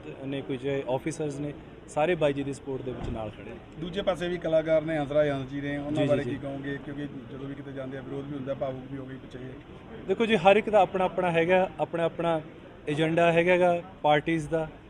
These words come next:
Speaker 1: ਸੋ ਮੈਂ ਤਾਂ ਕੁੱਲ ਮਿਲਾ ਕੇ ਇਹੀ ਗੱਲ ਕਹੂੰਗਾ ਜੀ ਕਿ ਸਾਡੇ ਦੇਸ਼ ਦਾ ਵਿਕਾਸ ਹੋਵੇ ਜੀ।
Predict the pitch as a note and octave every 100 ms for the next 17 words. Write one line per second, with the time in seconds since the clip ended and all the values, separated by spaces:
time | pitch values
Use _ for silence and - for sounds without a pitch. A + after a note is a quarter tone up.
0 | - - F#3+ G3 - - - - C3+ D#3
1 | F3 G3 G3+ F#3+ F#3 F3 F3+ F3 F3 F3
2 | E3+ E3 E3+ E3 E3+ E3+ E3 D#3 D#3+ -
3 | - - - C3 E3 E3 D#3 D3+ C3+ B2+
4 | A#2+ A#2+ A#2+ B2+